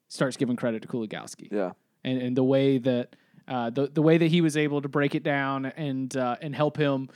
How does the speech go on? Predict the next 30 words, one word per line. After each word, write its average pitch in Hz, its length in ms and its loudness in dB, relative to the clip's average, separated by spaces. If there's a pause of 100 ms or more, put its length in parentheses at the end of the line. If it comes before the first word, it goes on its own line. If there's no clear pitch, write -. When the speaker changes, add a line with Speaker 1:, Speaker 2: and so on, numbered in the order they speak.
(140)
Speaker 1:
sort 160 220 0
of 143 60 -2
understand 143 520 0
the 139 60 -2
craft 147 640 0
and 135 120 -2
the 131 60 -2
art 131 380 0
of 156 100 -4
being 143 200 2
an 139 100 0
interior 131 440 -2
defensive 120 380 -4
lineman. 113 420 -6 (500)
Kuligowski 151 600 2
leaves, 139 520 -2 (200)
Manny 143 240 2
Diaz 143 480 2
leaves. 135 500 -2 (460)
So 170 300 4
many 175 220 2
of 165 80 0
the 156 80 0
things 147 600 0
that 147 140 4
made 151 220 0
that 139 220 0
two 170 160 2
thousand 143 440 2
seventeen 139 920 0